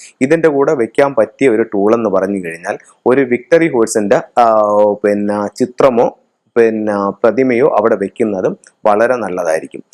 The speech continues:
അത് കഴിഞ്ഞിട്ട് ഇത് ഒരു സ്ഥാപനത്തിനാണെങ്കിൽ ഇത് ചെയ്യാൻ പറ്റിയെന്ന് പറഞ്ഞു കഴിഞ്ഞാൽ ആ സ്ഥാപനത്തിൻ്റെ പേര് ഇതുപോലെ പച്ച ബാക്ക്ഗ്രൗണ്ടിൽ, ഏ, റെഡ് കളറിൽ സ്ഥാപനത്തിൻ്റെ പേര് എഴുതിയിട്ട് അത് ആ സ്ഥാപനത്തിൻ്റെ സൗത്തിൽ, കറക്റ്റ്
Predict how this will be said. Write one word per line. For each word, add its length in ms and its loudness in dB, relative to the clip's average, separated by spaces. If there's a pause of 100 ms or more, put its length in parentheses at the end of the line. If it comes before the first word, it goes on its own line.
(320)
അത് 160 0
കഴിഞ്ഞിട്ട് 380 0 (220)
ഇത് 120 2 (240)
ഒരു 140 4 (160)
സ്ഥാപനത്തിനാണെങ്കിൽ 1160 0 (120)
ഇത് 80 -2 (120)
ചെയ്യാൻ 300 2
പറ്റിയെന്ന് 320 0
പറഞ്ഞു 180 -2
കഴിഞ്ഞാൽ 260 -4 (100)
ആ 20 0 (120)
സ്ഥാപനത്തിൻ്റെ 880 0 (160)
പേര് 360 2 (180)
ഇതുപോലെ 480 2 (580)
പച്ച 240 0 (120)
ബാക്ക്ഗ്രൗണ്ടിൽ, 540 2 (240)
ഏ, 40 6 (360)
റെഡ് 320 0
കളറിൽ 420 0
സ്ഥാപനത്തിൻ്റെ 520 -2 (100)
പേര് 260 4
എഴുതിയിട്ട് 420 -6 (220)
അത് 120 0 (400)
ആ 40 2 (140)
സ്ഥാപനത്തിൻ്റെ 880 -2 (260)
സൗത്തിൽ, 480 0 (560)
കറക്റ്റ് 340 0